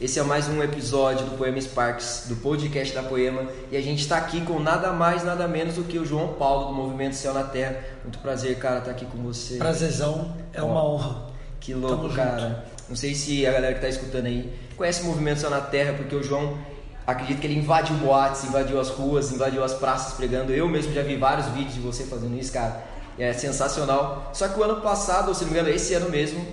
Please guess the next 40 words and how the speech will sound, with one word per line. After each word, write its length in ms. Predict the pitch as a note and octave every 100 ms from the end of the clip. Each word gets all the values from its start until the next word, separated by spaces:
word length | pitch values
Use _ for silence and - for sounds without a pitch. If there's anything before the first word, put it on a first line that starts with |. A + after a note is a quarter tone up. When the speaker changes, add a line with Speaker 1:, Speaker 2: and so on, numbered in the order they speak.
| -
Speaker 1:
você 500 | C3+ - E3 E3 - C#3+
decidiu 580 | C#3 - D3 E3+ G3+
se 160 | - E3
tornar 400 | C#3+ C#3 D#3 -
vulnerável, 580 | - G3 D#3+ C3+ D3 A#2
vamos 340 | G2+ A#2+ A2+
dizer 220 | G#2+ G#2+ G#2+
assim, 420 | - C#3+ D3+ - - -
nas 140 | C3+ C3+
redes 160 | D3
sociais. 760 | E3+ - C#3+ D#3 D3+ - - - -
Cara, 180 | D3+
quando 140 | C#3+ C3
você 220 | C3+ D3+
trouxe 420 | D3 D3 D3+ -
um 120 | D3+
diagnóstico 600 | D3 C#3+ D3 C3+ C3 -
de 80 | B2+
ansiedade, 640 | C3 B2+ C#3 A#2+ A#2+ A#2+ - - - -
um 60 |
di-, 80 | A2+
um 440 | A#2 C3 C3+ C3 A#2+
diagnóstico 600 | B2+ B2 B2 A#2+ - A#2
de 100 | A#2+
síndrome 400 | - D3 D3+ D3
do 100 | C#3+
pânico. 340 | C3 A#2+ A2+ - - - - -
Speaker 2:
Vamos 140 | D3+
Speaker 1:
Cara, 200 | G3 F#3
eu 40 |
Speaker 2:
pro 40 | F3
Speaker 1:
queria 180 | F#3 F3+
saber, 880 | F#3+ D#3+ D#3+ E3+ E3+ - - - -
ahn, 460 | D#3 D#3 D3 D3
como 160 | F3 G3
que 80 | F#3
você 240 | F3+ F3
descobriu 380 | - F#3 D#3 D#3+
essa 160 | -
doença. 480 | F#3+ D#3 D3 - -